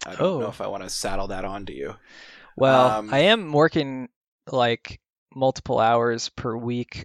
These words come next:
Speaker 2: on my game already, like, typically ten to fifteen or twenty. So that would probably be a,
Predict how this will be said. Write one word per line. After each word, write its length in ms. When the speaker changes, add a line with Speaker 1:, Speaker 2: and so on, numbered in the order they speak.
Speaker 2:
on 200
my 140
game 240
already, 400
like, 200
typically 460
ten 360
to 140
fifteen 460
or 80
twenty. 480
So 680
that 300
would 160
probably 480
be 240
a, 100